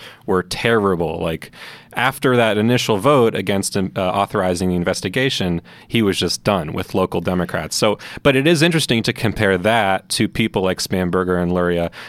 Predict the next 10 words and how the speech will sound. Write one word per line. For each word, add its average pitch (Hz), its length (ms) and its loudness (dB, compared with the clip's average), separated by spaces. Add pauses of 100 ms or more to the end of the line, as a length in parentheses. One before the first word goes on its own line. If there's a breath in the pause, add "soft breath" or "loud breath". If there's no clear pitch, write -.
(160 loud breath)
You're, 117 260 0
you're 110 160 0
much 123 320 0
better 101 220 2
off, 90 240 0
at 101 80 0
least 98 180 -4
in 98 80 -2
this - 160 -2
case, 87 460 -4